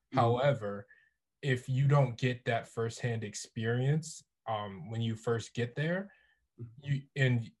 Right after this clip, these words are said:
Speaker 2: you, say you end up not liking it, you know,
Speaker 1: Mm-hmm.
Speaker 2: and, and you've, you've waited four years to finally, you know, uh, be the beat writer for,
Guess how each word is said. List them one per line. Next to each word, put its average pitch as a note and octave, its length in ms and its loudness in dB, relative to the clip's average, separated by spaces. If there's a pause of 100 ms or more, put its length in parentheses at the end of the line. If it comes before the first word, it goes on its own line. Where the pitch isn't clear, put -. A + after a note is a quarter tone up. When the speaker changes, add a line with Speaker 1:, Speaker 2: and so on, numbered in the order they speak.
(120)
Speaker 2:
you, D#3+ 300 -10
say - 200 0
you D#3+ 240 4
end D3 180 4
up B2 140 2
not B2 280 2
liking C3+ 380 -2
it, - 160 -20 (500)
you B2+ 140 2
know, A#2+ 300 4
Speaker 1:
Mm-hmm. - 80 -10
Speaker 2:
and, A#2+ 300 0 (140)
and A#2+ 400 2
you've, B2 380 4 (200)
you've B2+ 260 0
waited C#3 380 4
four C#3+ 300 2
years C3+ 440 4
to A#2+ 100 -2
finally, B2 600 0 (280)
you B2+ 140 0
know, A2+ 320 0 (180)
uh, A2 340 0 (320)
be C#3+ 180 6
the C3+ 80 4
beat A#2 260 0
writer G#2+ 340 0
for, B2 500 2